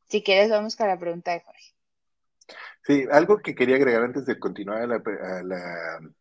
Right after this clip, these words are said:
Speaker 2: pregunta de Jorge es una ventaja que tienes de inmediato con Claim Row que no podrías tener con un cupón genérico, es que estos cupones, o que tal vez sí podrías tener, ¿no? Bueno, pero una, una ventaja muy cl-, muy básica de Claim Row es que los cupones son finitos.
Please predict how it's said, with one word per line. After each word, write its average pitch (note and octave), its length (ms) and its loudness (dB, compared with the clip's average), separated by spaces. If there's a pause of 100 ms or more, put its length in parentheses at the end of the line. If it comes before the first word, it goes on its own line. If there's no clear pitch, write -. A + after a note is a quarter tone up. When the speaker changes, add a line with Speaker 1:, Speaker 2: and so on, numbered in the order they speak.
(260)
Speaker 2:
pregunta F#2+ 320 -4
de A#2 60 2
Jorge F#2 480 -4
es - 240 -10 (440)
una D#3 160 4
ventaja C3+ 400 2
que - 80 -6
tienes G#2+ 560 -4
de G#2 140 -6
inmediato G2+ 420 0
con A2+ 160 -4
Claim A2 260 -2
Row F#2+ 240 -2
que G2 100 -4
no F#2+ 160 -6
podrías G#2 440 0
tener G2 260 -8
con G2 220 -8
un G2+ 100 -6
cupón G2+ 460 -4
genérico, G2+ 580 -2 (560)
es - 160 -8
que - 120 -4
estos G#2+ 300 -6
cupones, G2+ 520 -6
o B2 100 -4
que B2+ 100 0
tal D3+ 240 4
vez D3+ 180 2
sí - 80 -4
podrías A#2+ 380 -4
tener, F2+ 280 -12
¿no? D#3 80 -2
Bueno, D#3 180 -2
pero D3 140 4
una, F#3 240 0
una F3+ 240 2
ventaja B2+ 400 0
muy A#2 240 -6
cl-, - 300 -12
muy A#2 560 -10
básica G#2+ 560 -2
de F2+ 160 -6
Claim G#2 240 -8
Row C3 200 0
es A2 120 -4
que B2 80 -4
los A2 120 -4
cupones A2 340 -2
son G#2+ 100 -12
finitos. G#2+ 480 -8